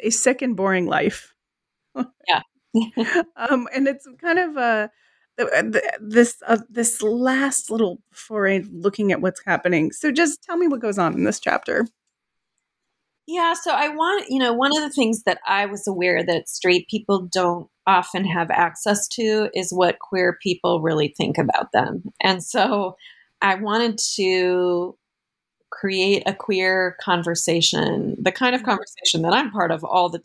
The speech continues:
Speaker 2: time, which is where we're, you know, basically spilling the tea about straight people, you know, what we really think about them.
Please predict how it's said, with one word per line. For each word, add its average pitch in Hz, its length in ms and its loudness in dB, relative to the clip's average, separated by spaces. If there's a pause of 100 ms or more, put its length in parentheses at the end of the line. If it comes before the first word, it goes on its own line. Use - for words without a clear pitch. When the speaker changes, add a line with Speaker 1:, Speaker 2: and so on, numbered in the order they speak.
Speaker 2:
time, 165 400 2
which 170 240 2
is 165 140 -2
where 175 280 2
we're, 180 520 0
you 180 120 2
know, 165 140 2
basically 165 720 2 (420)
spilling 185 640 0
the 175 80 -4
tea 170 300 0
about 151 280 4
straight - 320 -2
people, 101 500 0
you 98 120 -2
know, 95 100 -4
what 160 180 2
we 180 120 2
really 165 260 0
think 160 240 -4
about - 320 0
them. - 240 0